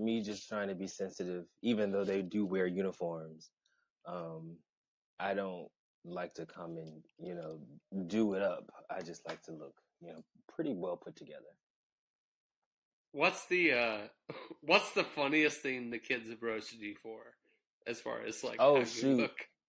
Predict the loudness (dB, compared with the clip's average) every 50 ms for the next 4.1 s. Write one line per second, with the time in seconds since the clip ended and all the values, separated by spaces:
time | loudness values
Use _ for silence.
0 | _ _ _ _ _ _ _ _ _ _ -14 -10 0 4 6 8 8 8 8 6
1 | 2 0 -4 -6 -10 -14 -14 -14 -12 -6 -2 0 2 2 2 0 -2 -4 -4 -4
2 | 2 4 6 6 8 10 10 8 8 8 6 6 6 8 8 8 8 8 8 6
3 | 6 6 4 2 0 0 0 -4 -12 -16 -18 -14 -8 -4 0 4 6 8 8 8
4 | 6 4